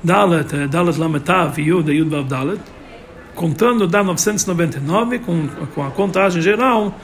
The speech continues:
que é mais um, dá mil. Então, isso são mil, que são mil níveis de Binah,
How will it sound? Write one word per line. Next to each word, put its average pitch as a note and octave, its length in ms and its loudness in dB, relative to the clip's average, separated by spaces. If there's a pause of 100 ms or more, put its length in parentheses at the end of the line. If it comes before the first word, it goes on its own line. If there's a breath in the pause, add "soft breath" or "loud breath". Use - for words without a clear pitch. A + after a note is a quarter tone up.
(340 loud breath)
que - 80 -8
é C#3+ 40 -2
mais F#3 280 2
um, G#3+ 280 2
dá F#3+ 400 4 (140)
mil. D#3 300 4 (840 loud breath)
Então, G3 420 2
isso F#3+ 220 -2
são D3+ 160 0
mil, C4 380 2 (280)
que E3+ 140 -4
são D#3+ 180 -2
mil G#3+ 260 0
níveis F#3+ 420 4
de D#3 120 0
Binah, C#3+ 560 0